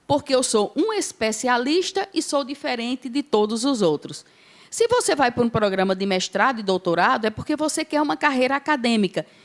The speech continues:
Isso exige dedicação exclusiva aos estudos. Por isso que quando se termina um mestrado e um doutorado, normalmente as pessoas estão exauridas emocionalmente.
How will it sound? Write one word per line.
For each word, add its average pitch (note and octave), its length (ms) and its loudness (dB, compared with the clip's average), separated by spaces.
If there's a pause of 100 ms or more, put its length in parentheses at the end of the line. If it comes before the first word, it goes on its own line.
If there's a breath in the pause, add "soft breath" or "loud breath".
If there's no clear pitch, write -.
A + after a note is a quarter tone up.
(200 loud breath)
Isso C#4+ 240 0
exige C#4 480 2
dedicação B3 800 0
exclusiva D4 920 2
aos C4+ 260 4
estudos. A3+ 600 0 (480 soft breath)
Por G#3 160 4
isso D4+ 200 0
que D#4+ 80 0
quando C4 240 2
se - 120 -8
termina A3 340 2
um - 20 0
mestrado F#3 520 0
e - 20 4
um F3+ 60 2
doutorado, A#3+ 640 2
normalmente B3+ 500 0
as B3+ 100 -4
pessoas B3 360 -4
estão B3+ 340 0 (220 loud breath)
exauridas B3+ 1040 2
emocionalmente. F#3 960 0